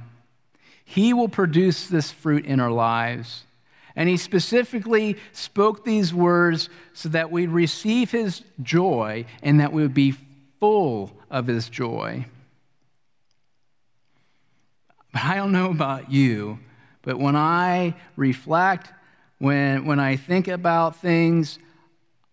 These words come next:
I'm not always full of the joy of the Lord.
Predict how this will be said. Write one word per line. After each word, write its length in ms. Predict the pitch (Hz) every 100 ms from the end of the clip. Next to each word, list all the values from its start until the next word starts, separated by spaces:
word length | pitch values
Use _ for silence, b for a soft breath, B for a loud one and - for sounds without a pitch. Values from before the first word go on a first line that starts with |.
| _ _ _ _
I'm 280 | 135 185 220
not 260 | 180 170 -
always 640 | 131 147 156 127 120 120
full 640 | - - - 151 131 113 113 b b -
of 180 | 135
the 100 | 139
joy 440 | 123 107 123 123 123
of 80 | 120
the 80 |
Lord. 520 | 131 139 147 131 107